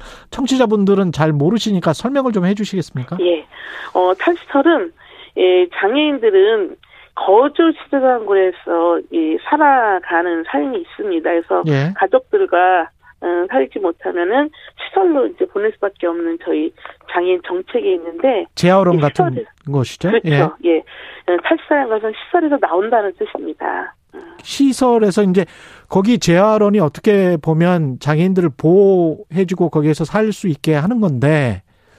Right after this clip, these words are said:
Speaker 1: 왜 나온다는 이야기죠?
Speaker 2: 예. 어, 탈시설 한다는 것은요, 어, 쉽게 말해서 내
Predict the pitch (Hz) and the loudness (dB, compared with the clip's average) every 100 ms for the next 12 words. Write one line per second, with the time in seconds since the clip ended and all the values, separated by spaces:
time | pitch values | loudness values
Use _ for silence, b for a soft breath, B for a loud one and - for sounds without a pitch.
0 | b b b b - 156 202 202 139 147 | b b b b -2 4 6 4 2 2
1 | 151 143 135 127 - - - 127 131 113 | 2 0 0 -2 -8 -16 -12 -4 -2 -4
2 | 113 107 107 - 151 185 170 - B B | -8 -14 -16 -10 -6 -4 -4 -8 B B
3 | B B B - 185 175 175 185 - 359 | B B B -2 0 0 -2 -4 -2 -2
4 | - 359 330 277 247 214 202 220 277 311 | 0 0 2 0 -2 -2 -4 -4 -2 0
5 | 202 370 _ B B B B 180 196 196 | -2 -12 _ B B B B -2 0 -2
6 | - 339 320 269 233 220 208 208 B B | -2 -2 0 -2 -4 -2 -2 -2 B B
7 | B _ - 208 220 | B _ 2 4 6